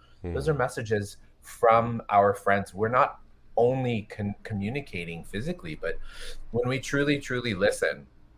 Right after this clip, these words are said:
Speaker 2: Actually, I wanna inspire everybody, maybe this week, if you have a thought about someone, reach out.
Speaker 1: Mm.
Speaker 2: Just say, "Hi, how are you? Thinking about you." Just
Speaker 1: Mm.
Speaker 2: reach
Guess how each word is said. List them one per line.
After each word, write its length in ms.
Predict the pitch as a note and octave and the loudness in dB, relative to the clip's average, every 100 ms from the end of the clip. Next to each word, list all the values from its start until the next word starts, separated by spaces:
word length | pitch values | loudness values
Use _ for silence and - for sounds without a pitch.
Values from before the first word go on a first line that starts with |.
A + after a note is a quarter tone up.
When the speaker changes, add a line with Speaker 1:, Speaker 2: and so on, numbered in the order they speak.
| - | 6
Speaker 2:
Actually, 300 | D3 E3+ F#3 | 8 10 10
I 120 | C#3 | 10
wanna 160 | D#3 G3+ | 8 4
inspire 540 | A#2 - G2+ G2+ A#2 | 2 2 4 6 6
everybody, 500 | F#2 F#2 F2+ F2+ F2 - - - | 4 2 -4 -4 -8 -14 -20 -8
maybe 260 | A#2 C3 D3+ | -4 0 2
this 260 | B2+ A2+ G#2 | 4 2 0
week, 320 | G#2+ F#2 - - | -4 -4 -8 -10
if 160 | A2 | -6
you 120 | A#2+ | -4
have 240 | G2+ C3 D3+ | 6 6 6
a 40 | |
thought 360 | D#3 B2 A#2 - | 6 8 10 8
about 320 | G2+ F#2+ F2+ | 6 4 4
someone, 600 | - F#2 D#2+ D2+ C#2 - - _ _ _ F#2+ | 0 -4 -4 -6 -8 -12 -20 _ _ _ -8
reach 400 | A2 A#2+ - _ G2 | -6 -6 -12 _ 4
out. 520 | F2+ - - - - - - _ - _ - | 4 4 -4 -16 -16 -20 -20 _ -20 _ -10
Speaker 1:
Mm. 160 | D2+ C#2+ | -8 6
Speaker 2:
Just 380 | C#3 C3+ - - | 8 8 6 -2
say, 300 | C#3 A#2+ A#2 - - - | 6 6 6 -4 -20 2
"Hi, 220 | - D#3 D3+ | 10 10 10
how 160 | C#3+ | 8
are 100 | C#3+ | 8
you? 200 | C3+ C3 | 4 -2
Thinking 400 | B2+ B2 A2+ A2 | -4 -6 -4 -2
about 320 | F#2+ E2+ D#2 D2+ | 0 0 -2 -6
you." 180 | D2 - - | -14 -16 -4
Just 400 | A#2+ A#2+ C3 C2 | 4 4 4 -4
Speaker 1:
Mm. 20 | C2 | -8
Speaker 2:
reach 340 | A2 G#2+ - | -6 -6 -8